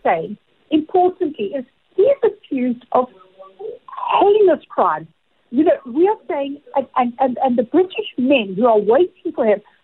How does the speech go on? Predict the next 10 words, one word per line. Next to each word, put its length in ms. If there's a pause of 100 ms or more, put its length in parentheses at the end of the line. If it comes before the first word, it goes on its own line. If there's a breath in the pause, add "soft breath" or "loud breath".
(160 soft breath)
are 220
saying 240
that 200
he 140
is 100
one 260
of 160
the 100
most 300 (360)
prolific 800